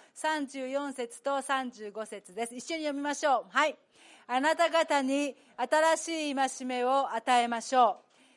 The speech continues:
う。あなた方は互いに愛し合いなさい。私があなた方を愛したように、そのようにあなた方も互いに愛し合いなさい。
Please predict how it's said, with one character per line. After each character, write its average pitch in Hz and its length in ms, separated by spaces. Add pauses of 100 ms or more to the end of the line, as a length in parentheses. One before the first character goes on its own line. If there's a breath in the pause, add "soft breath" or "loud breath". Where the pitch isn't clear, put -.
(100)
う。 - 60
あ 254 40
な 294 160
た 311 120
方 294 260
は 247 260 (220 loud breath)
互 294 400
い - 20
に 311 280
愛 277 260
し - 160
合 269 80
い 262 80
な 254 160
さ 269 220
い。 196 100 (540 soft breath)
私 311 420
が 311 320 (100)
あ 254 80
な 311 140
た 330 140
方 294 340
を 240 140
愛 330 220
し - 100
た 269 100
よ 247 220
う 226 80
に、 247 260 (200 loud breath)
そ - 180
の 311 120
よ 349 200
う 294 60
に 269 380
あ 262 120
な 294 100
た 311 120
方 285 260
も 240 240
互 269 440
い - 40
に 285 200
愛 254 260
し 269 140
合 247 100
い 240 60
な 240 120
さ 247 180
い。 208 100